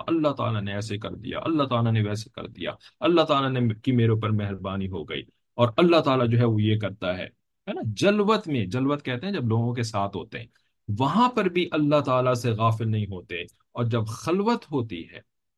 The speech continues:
जब तन्हाई होती है, तो फिर तो पूरी तौर पे अल्लाह ताला की तरफ मुतवज्जो होता है।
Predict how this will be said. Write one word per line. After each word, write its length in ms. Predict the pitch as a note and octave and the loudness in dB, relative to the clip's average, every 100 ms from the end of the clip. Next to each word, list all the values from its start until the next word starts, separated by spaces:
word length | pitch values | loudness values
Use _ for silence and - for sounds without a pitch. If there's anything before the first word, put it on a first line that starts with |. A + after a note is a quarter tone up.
| _ | _
जब 160 | B2 C#3+ - | -4 -4 0
तन्हाई 540 | C3+ B2 A2 C3 G#3+ | 2 4 4 4 6
होती 360 | F#3 E3 - C#3+ | 4 0 0 0
है, 240 | A#2+ A#2 A#2 - _ - | 2 0 -2 -8 _ -6
तो 80 | |
फिर 240 | C#3 F#3 F#3 | -2 0 -2
तो 180 | F#3 F3+ | 0 -2
पूरी 840 | C#3+ _ _ - G#3 G#3+ A3 G3+ F3 _ - | -2 _ _ -12 -8 -4 -2 -2 -6 _ -4
तौर 260 | G#3 B3 B3 | 4 4 4
पे 100 | F3+ | 0
अल्लाह 200 | D3+ B2+ | 0 2
ताला 220 | A#2 G#2+ | 2 2
की 100 | G#2+ | 0
तरफ 220 | G2 F#2+ | -6 -8
मुतवज्जो 460 | F2+ - D#2 D2 C#2 | -12 -12 -12 -12 -14
होता 200 | A1 | -16
है। 60 | - | -20